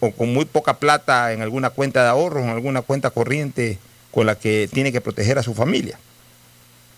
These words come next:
O sea, y, y lo que es peor, sin mayores ingresos. Por ahí, si tenía dos o tres actividades, se redujeron a dos, y en, en una de esas dos que se mantuvo, eh, le bajaron un ingreso,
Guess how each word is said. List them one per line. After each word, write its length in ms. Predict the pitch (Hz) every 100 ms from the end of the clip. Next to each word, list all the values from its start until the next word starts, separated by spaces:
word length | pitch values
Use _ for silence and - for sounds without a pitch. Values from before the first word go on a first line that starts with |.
| - - - - - - -
O 100 | 110
sea, 220 | 98 117 -
y, 180 | 139 139
y 140 | 147 135
lo 140 | 127
que 80 | -
es 60 | -
peor, 400 | 151 180 233 98 - - -
sin 240 | - 151
mayores 380 | 151 139 151 135
ingresos. 540 | 131 135 214 - 95 - -
Por 140 | 120 127
ahí, 300 | 143 135 104 - _ _ _ _
si 160 | - 117
tenía 300 | 117 123 139
dos 200 | 143 151
o 100 | 135
tres 240 | - 139
actividades, 800 | 139 - 123 123 143 151 135 117
se 160 | - 110
redujeron 500 | 113 110 110 131 117
a 60 | 113
dos, 240 | 165 135 - - _ - - - - -
y 200 | 110 110
en, 360 | 110 107 101 -
en 240 | 110 110
una 140 | 139 135
de 40 |
esas 200 | 127 120
dos 160 | 135 127
que 140 | 135
se 140 | - 113
mantuvo, 800 | 110 110 - 143 139 127 113 - - - - -
eh, 240 | 110 107
le 120 | 110
bajaron 680 | 117 107 131 131 120 110 101 -
un 160 | 120
ingreso, 680 | 120 113 156 147 - 127 113